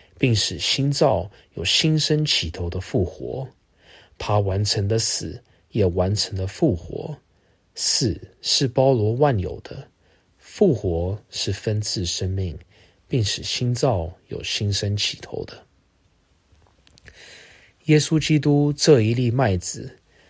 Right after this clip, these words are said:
将他里面神圣的生命从他人性的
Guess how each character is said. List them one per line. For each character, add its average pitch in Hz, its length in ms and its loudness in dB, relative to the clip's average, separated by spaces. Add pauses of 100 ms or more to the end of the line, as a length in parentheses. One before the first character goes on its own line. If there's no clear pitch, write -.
(260)
将 131 260 -2
他 127 220 2
里 123 160 2
面 98 380 0
神 95 320 -2
圣 123 200 0
的 98 120 -2
生 104 240 0
命 98 280 -2 (480)
从 - 220 -6
他 110 280 0
人 113 360 -2
性 120 400 0
的 76 240 -4